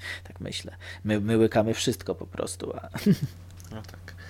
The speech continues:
Speaker 2: No, a na przyszły rok jeszcze niestety nie mamy żadnych przecieków,
Speaker 1: No nie
Speaker 2: e,
Speaker 1: mamy.
Speaker 2: no i czekamy na nie z niecierpliwością. Może to, co się nie udało w tym roku, a może jeszcze coś innego, zobaczymy.
Speaker 1: Tak, no mam nadzieję, że festiwal będzie rósł w siłę i, i,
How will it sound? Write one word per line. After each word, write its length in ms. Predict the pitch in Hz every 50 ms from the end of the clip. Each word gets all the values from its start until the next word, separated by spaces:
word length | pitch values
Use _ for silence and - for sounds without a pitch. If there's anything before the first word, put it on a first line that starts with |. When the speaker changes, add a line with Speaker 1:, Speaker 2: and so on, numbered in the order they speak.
| - - - - - -
Speaker 2:
No, 60 | 120 123
a 40 |
na 120 | 131 135 135
przyszły 380 | - - - 139 - 151 147
rok 200 | 139 143 143 143
jeszcze 340 | 160 147 - - - 143 127
niestety 420 | 127 123 117 - - 135 - 143 123
nie 80 | 127 127
mamy 240 | 120 113 110 113 113
żadnych 320 | 104 117 110 110 110 95
przecieków, 640 | - - - 110 - - 117 107 - - - 185 196
Speaker 1:
No 80 | 196 190
nie 120 | 165 143
Speaker 2:
e, 40 | 120
Speaker 1:
mamy. 360 | 110 104 123 127 131 135 135
Speaker 2:
no 180 | 135 143 151 156
i 180 | 160 160 160
czekamy 440 | - - 151 - 135 135 135 139 135
na 120 | 135 135
nie 120 | 139 139 139
z 80 | 131
niecierpliwością. 840 | 135 135 135 147 139 139 - 139 131 117 104 95 - - - - 71 80 - - - - - - - - - - - - -
Może 360 | 113 113 123 127 123 135 135
to, 120 | 135 151 143
co 140 | 139 147 131
się 200 | - - 143 127
nie 120 | 127 123
udało 280 | 123 117 113 110 113 110
w 80 | -
tym 200 | - 131 117 110
roku, 420 | 107 104 98 - - 117 117 127 139
a 120 | 131 123
może 300 | 120 117 120 117 123 120
jeszcze 240 | 113 104 - - 107
coś 280 | - - 104 - - 110
innego, 500 | 107 101 98 98 101 113 131 160 175 180 190 208
zobaczymy. 440 | 196 196 190 185 185 - 170 120 98 82 - - - - - -
Speaker 1:
Tak, 240 | - 110 101 - -
no 60 | 139
mam 140 | 156 185 202
nadzieję, 240 | 208 196 180 180 170
że 100 | 170 165
festiwal 320 | - 160 - - 165 165
będzie 220 | 160 156 151 151 151
rósł 300 | 160 156 - - 143 131
w 120 | - -
siłę 480 | - - 151 143 151 151 147 143 139 -
i, 300 | - 120 127 123 - 123
i, 380 | 123 120 120 120 117 110 -